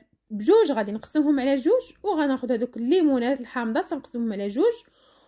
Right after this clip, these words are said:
وهادوك القشور كنبقى محتفظه بهم، كنضيف عليهم واحد ربعة المعالق ديال السكر سنيده. بالنسبه للسكر تيبقى على حسب الذوق، ولكن ربعة المعالق يلاه كيجيو حساب وما كيجيوش حلوين،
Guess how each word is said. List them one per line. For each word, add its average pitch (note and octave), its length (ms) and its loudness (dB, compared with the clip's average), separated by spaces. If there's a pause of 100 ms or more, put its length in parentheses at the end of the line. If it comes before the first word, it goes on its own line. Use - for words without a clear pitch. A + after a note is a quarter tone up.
(180)
وهادوك G4 340 2
القشور E4 460 2
كنبقى C#4 380 0
محتفظه C#4+ 480 0
بهم، E4 360 0
كنضيف A#3+ 360 -2
عليهم D#4 340 2
واحد A#3 220 -6
ربعة A3 320 -2
المعالق E4 340 -2
ديال A3 120 0
السكر D#4 420 -2
سنيده. D#4 400 4 (520)
بالنسبه D4 480 4
للسكر F4+ 420 -2
تيبقى C4+ 340 -6
على C#4+ 120 0
حسب D#4+ 300 -2
الذوق، A3+ 360 -4
ولكن C4+ 260 2
ربعة B3+ 340 -2
المعالق B3+ 380 -2
يلاه C4 340 0
كيجيو C4+ 420 0
حساب B3 640 0
وما B3 180 -2
كيجيوش B3 380 -2
حلوين، B3+ 560 -2